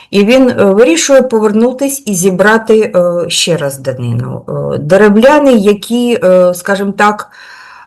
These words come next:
е, не приймали, е, правління Ігоря, виступали, е, неодноразово проти його правління, були обурені цим. І, е, вони йому підготували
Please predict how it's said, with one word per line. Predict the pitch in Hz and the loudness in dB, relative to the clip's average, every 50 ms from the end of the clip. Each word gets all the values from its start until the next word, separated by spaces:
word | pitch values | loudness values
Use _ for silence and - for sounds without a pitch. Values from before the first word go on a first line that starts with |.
| _ - | _ -6
е, | 170 165 165 170 165 160 156 - - - - - - | -4 -2 -2 -2 -2 -2 -4 -4 -6 -6 -8 -6 -6
не | 170 175 180 185 190 196 220 240 254 | -4 -2 0 0 2 2 2 2 2
приймали, | 254 254 - 220 226 240 233 226 226 214 202 196 185 175 170 160 160 156 | 0 0 0 0 0 2 2 2 0 0 0 0 0 0 0 -2 -2 -2
е, | 156 - - 156 160 160 160 165 | -4 -4 -6 -8 -8 -8 -8 -6
правління | - 185 185 180 175 190 202 220 220 208 202 190 190 | -2 0 0 0 0 0 -2 -2 -2 -2 0 -2 -2
Ігоря, | 190 190 175 175 165 151 147 151 151 151 156 151 | -4 -6 -8 -8 -8 -6 -6 -6 -4 -4 -4 -4
виступали, | 147 151 180 190 - - - 202 190 190 196 220 220 220 220 214 214 208 202 - - | -2 -2 -4 -4 -4 -4 -4 -4 -4 -2 0 0 0 2 2 2 2 2 0 0 0
е, | 185 180 180 180 180 180 175 175 175 175 | -2 -2 0 0 -2 -2 -2 -4 -4 -2
неодноразово | 190 190 196 190 180 180 190 190 190 190 185 170 190 196 196 190 180 | 0 0 0 0 0 0 0 0 2 0 0 -2 -4 -4 -2 -4 -4
проти | 180 - 190 190 185 185 185 180 | -4 -4 -4 -2 -2 -2 -4 -4
його | 170 170 170 170 170 165 170 | -4 -4 -2 -2 -2 -4 -4
правління, | 180 180 165 165 180 196 208 214 220 220 | -4 -4 -2 -2 -2 -2 -2 -2 -2 -2
були | 196 165 165 185 196 202 | -2 -2 -2 -2 -2 -2
обурені | 196 - - 202 180 170 175 220 226 220 180 185 165 156 151 143 | -2 -2 -4 -4 -4 -4 -2 0 0 0 2 0 -2 -2 -4 -6
цим. | 147 - - - - 127 120 - 113 - _ - - - - - - - - - - _ _ _ - | -10 -14 -14 -14 -14 -14 -14 -14 -16 -18 _ -20 -20 -20 -20 -20 -20 -20 -20 -20 -20 _ _ _ -4
І, | 220 240 262 277 302 311 320 - - | 0 0 2 2 2 2 2 2 2
е, | - 196 190 190 190 190 | 2 4 6 6 6 6
вони | 185 190 202 208 226 262 330 330 | 6 4 2 2 2 2 2 2
йому | 277 254 208 208 214 233 | 2 2 2 2 0 0
підготували | 226 - 190 180 180 180 175 180 175 175 196 208 208 202 196 196 190 180 | -2 -4 -6 -4 -4 -4 -4 -4 -4 -4 -2 -2 -2 -2 -4 -4 -6 -8